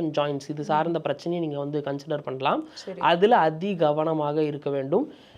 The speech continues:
Speaker 1: Especially இந்த ஜா லைன்.
Speaker 2: ம், ம், ம்.
Speaker 1: நிறைய செவ்வாயினுடைய கர்ம பதிவை கொண்ட நபர்கள், கோவப்படக்கூடிய நபர்களை நீங்க பாருங்க, அவங்களுக்கு ஃபர்ஸ்ட் அஃபெக்ட் ஆகுறதே இந்த,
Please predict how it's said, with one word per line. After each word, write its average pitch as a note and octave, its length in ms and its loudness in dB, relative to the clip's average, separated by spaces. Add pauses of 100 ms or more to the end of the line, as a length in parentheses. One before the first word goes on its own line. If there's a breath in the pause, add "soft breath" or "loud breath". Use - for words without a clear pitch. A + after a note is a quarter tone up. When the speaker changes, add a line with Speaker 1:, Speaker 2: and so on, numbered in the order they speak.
(160)
Speaker 1:
Especially G3+ 640 0
இந்த D3+ 160 -4 (200)
ஜா E3 200 8 (380)
லைன். D3+ 420 0 (420)
Speaker 2:
ம், G3+ 60 -10
ம், G#3 260 -10
ம். F#3+ 300 -16
Speaker 1:
நிறைய A3+ 760 6
செவ்வாயினுடைய F#3+ 540 4
கர்ம D#3+ 320 0
பதிவை E3 240 2
கொண்ட D3 180 -2
நபர்கள், D3 400 4 (120)
கோவப்படக்கூடிய E3+ 840 6
நபர்களை D3+ 480 2
நீங்க C#3 180 -4
பாருங்க, C3+ 260 -2 (540 loud breath)
அவங்களுக்கு F3+ 300 6
ஃபர்ஸ்ட் F#3 240 0
அஃபெக்ட் G#3 380 4
ஆகுறதே E3+ 280 4 (140)
இந்த, D#3+ 180 2